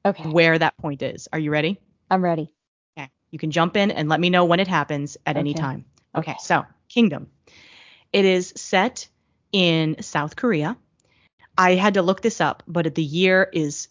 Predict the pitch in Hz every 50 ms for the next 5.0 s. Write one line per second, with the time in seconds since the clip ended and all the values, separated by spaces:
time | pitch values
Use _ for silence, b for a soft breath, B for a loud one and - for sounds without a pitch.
0 | _ _ _ _ - 185 165 - - - 185 170 165 165 160 165 - 165 160 147
1 | 147 143 143 139 139 - - - 139 - _ _ _ - - - 220 175 156 165
2 | - - - 160 170 185 190 170 156 143 147 - 143 143 - 175 165 165 156 156
3 | - - 190 190 - 185 - - - - 240 202 170 156 143 - - 151 135 -
4 | - - - - - 160 156 147 - 165 156 151 - - - 156 131 - -